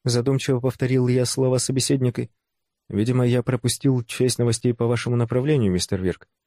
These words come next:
Что за производство, чем занимается?» «Не то чтобы полноценное производство», — быстро ответил глава пауков. «Скорее, маленькая фабрика, оборудование ещё устанавливают». «Подробности, Микаэль?» —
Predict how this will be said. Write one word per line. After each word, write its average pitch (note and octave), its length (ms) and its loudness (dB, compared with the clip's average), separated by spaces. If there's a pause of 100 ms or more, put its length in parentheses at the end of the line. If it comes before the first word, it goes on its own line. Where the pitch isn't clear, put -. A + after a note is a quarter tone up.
(320)
Что - 240 -2
за A2 120 2
производство, G2+ 760 -2 (220)
чем A#2 260 -2
занимается?» G2 600 0 (840)
«Не C#3+ 320 4
то F#3 140 2
чтобы C#3+ 400 0
полноценное D#3 760 2
производство», — A2 640 -2 (460)
быстро C3 480 0
ответил B2+ 460 0
глава B2 360 0
пауков. A#2+ 480 -2 (480)
«Скорее, E3 340 2
маленькая D#3 400 2
фабрика, G2+ 680 -2
оборудование B2 680 2
ещё A#2+ 280 0
устанавливают». A#2 680 -2 (720)
«Подробности, A2 600 0
Микаэль?» — G#2 420 -2